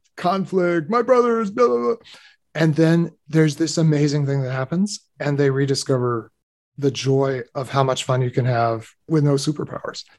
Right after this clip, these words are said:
So the thing is, the parent in this scena-, scenario, the parent has to be willing to bear the pain of that initial disengagement from the superpower zone,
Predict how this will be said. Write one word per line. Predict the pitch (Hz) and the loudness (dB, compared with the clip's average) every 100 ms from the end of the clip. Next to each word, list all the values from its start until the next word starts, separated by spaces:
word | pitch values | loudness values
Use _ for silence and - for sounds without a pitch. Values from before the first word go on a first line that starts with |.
| _ - | _ -14
So | - 160 165 160 147 - _ _ - | -2 4 6 4 2 -6 _ _ -6
the | 156 | -4
thing | 147 180 196 | 0 4 4
is, | 165 | 4
the | - | -2
parent | - - - 160 190 190 - | -8 -10 -8 0 2 2 2
in | 160 | -2
this | 160 185 - | 2 0 0
scena-, | - 175 156 170 - | -4 -4 -2 -4 -4
scenario, | - 160 170 147 | -2 2 2 2
the | 143 | -2
parent | - 170 196 | -4 0 0
has | 151 175 | -2 -6
to | - | -2
be | 180 | 0
willing | 147 165 165 151 | 2 4 4 2
to | |
bear | 143 147 160 | 2 2 2
the | 165 | 0
pain | 156 139 160 160 | -4 -4 0 0
of | 131 | 0
that | 131 131 | -2 -2
initial | 127 139 139 139 | -2 -2 0 0
disengagement | 127 127 127 117 120 120 165 185 - | 0 -2 -2 -2 -6 -2 -2 -2 -4
from | 135 | -6
the | 131 | -4
superpower | 123 139 143 151 151 151 | -2 -2 -2 0 0 -2
zone, | 156 160 185 | -4 -4 -6